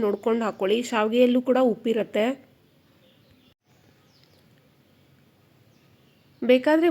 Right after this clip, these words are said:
ಮುಚ್ಚಳ ಮುಚ್ಚಿಬಿಟ್ಟು ನೀವು ಇದನ್ನು ಬೇಯಿಸ್ಬಹುದು, ಇಲ್ಲಾಂದರೆ ಒಂದು ಎರಡರಿಂದ ಮೂರು ನಿಮಿಷದೊಳಗೆ ಫ್ರೈ ಆದಮೇಲೆ ಚೆನ್ನಾಗಿ ಬೆಂದು ಹೋಗಿರುತ್ತೆ. ರಾಗಿಯಲ್ಲಿ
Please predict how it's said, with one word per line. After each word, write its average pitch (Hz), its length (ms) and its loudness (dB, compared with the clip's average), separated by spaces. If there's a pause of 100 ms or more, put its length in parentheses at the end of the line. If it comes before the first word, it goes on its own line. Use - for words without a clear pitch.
(100)
ಮುಚ್ಚಳ 269 260 4 (100)
ಮುಚ್ಚಿಬಿಟ್ಟು 254 420 -2 (120)
ನೀವು 240 160 2 (100)
ಇದನ್ನು 233 320 0 (460)
ಬೇಯಿಸ್ಬಹುದು, 214 760 0 (480)
ಇಲ್ಲಾಂದರೆ 254 480 2
ಒಂದು 240 220 2
ಎರಡರಿಂದ 254 420 2
ಮೂರು 233 220 0
ನಿಮಿಷದೊಳಗೆ 240 540 0 (100)
ಫ್ರೈ 214 140 0 (180)
ಆದಮೇಲೆ 214 580 -4 (720)
ಚೆನ್ನಾಗಿ 247 380 -2 (260)
ಬೆಂದು 220 240 -2
ಹೋಗಿರುತ್ತೆ. 208 500 -2 (1040)
ರಾಗಿಯಲ್ಲಿ 247 800 2